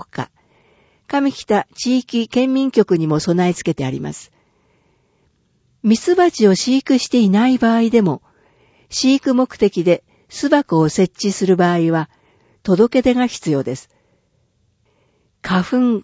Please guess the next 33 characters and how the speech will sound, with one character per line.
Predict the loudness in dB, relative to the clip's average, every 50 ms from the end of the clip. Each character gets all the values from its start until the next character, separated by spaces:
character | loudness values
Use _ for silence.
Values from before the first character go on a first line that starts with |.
| -8 -6
交 | -2 0 2 2 2
配 | 0 -2 -2 0 2 2
用 | 2 4 4 2
の | 2 2 2
み | 2 2 2 2
の | 2 0 -2 -4 _ -2
一 | -2 0 0 -2
時 | -2 -2 -2
的 | -2 -4 -2 -2 -2
な | -2 -2
飼 | -2 -2 0 0 0
育 | 0 0 0
の | 0 2 0
場 | 0 -2
合 | -2 -2 -2
は、 | -2 -4 -4 -6 _ _ _ _ _ _ _ _ _
届 | -2 0 2 2 2 2 0
け | 0
出 | 0 0
が | 0 -2 -2
不 | -4 -2 0 2
要 | 4 4 4 2 0 -2
で | -4 -6 -6
す。 | -8 -12 _ _ _ _ _ _ _ _ _ _ _ _ _ _ _ _ _ _ _ _ _ _ _ _ _ _ _ _ _ 0
申 | 0 0 0
し | 0 -2
込 | 0 0
み | 0 0
問 | 0 0 0 2
い | 2
合 | 0
わ | -2 -2
せ、 | -4 -4 -4 -4 -4 -6